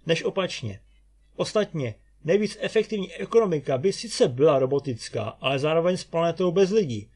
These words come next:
protože by pak stroje nevykláda-, nevynakládaly zdroje na výrobu jídla pro nás.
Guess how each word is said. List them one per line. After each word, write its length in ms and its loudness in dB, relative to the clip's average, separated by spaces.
protože 280 -4
by 120 4
pak 180 -2
stroje 320 0
nevykláda-, 580 0
nevynakládaly 840 2
zdroje 300 4
na 100 2
výrobu 340 0
jídla 240 0
pro 200 4
nás. 340 -4